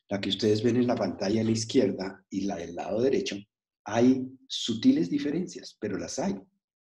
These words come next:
Vean ustedes. Vean si pasamos una línea a través de, eh, el punto inferior del calcáneo hacia la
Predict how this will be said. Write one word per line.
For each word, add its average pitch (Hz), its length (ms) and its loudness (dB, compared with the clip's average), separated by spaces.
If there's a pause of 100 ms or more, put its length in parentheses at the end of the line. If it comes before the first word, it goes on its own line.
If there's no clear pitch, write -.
(960)
Vean 104 180 4
ustedes. - 680 2 (1500)
Vean 123 1040 2
si - 360 -4
pasamos 110 500 0
una 127 180 4
línea 120 500 4 (220)
a 104 120 -10
través 98 380 -2
de, 113 360 2 (480)
eh, 92 380 -2 (800)
el - 140 -10
punto 117 260 -2
inferior 107 420 2
del 107 140 -4
calcáneo 107 640 -4 (360)
hacia 92 260 -10
la 85 120 -8